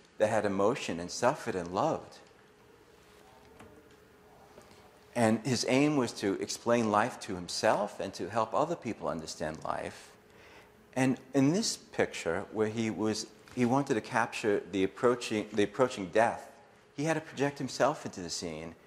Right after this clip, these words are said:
in order to actually capture what he wanted to capture. So that's actually him. Now, Vincent van Gogh seemed to be an I N F P. He left behind hundreds and hundreds of letters.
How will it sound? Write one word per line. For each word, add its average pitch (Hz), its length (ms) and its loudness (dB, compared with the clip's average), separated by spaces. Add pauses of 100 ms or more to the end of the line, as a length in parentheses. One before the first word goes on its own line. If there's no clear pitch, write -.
in 101 100 -4
order 92 180 4
to - 120 -6
actually 90 380 -2
capture 90 460 0
what 85 100 -4
he 87 60 -8
wanted 85 260 -8
to - 80 -10
capture. - 480 -8 (220)
So - 80 -20
that's 98 240 -2
actually 90 260 -6
him. 85 320 -10 (1500)
Now, 131 120 8
Vincent 185 400 2
van 131 200 8
Gogh 110 460 6
seemed 110 240 -6
to 98 80 -16
be 101 120 0
an 95 80 -2
I 98 200 2
N 98 140 0
F 87 160 -2 (100)
P. 101 300 0 (360)
He 143 140 4
left 147 220 6
behind 127 420 -2
hundreds 190 560 -2
and 107 80 -6
hundreds 120 400 -4
of 87 100 -6
letters. 85 540 0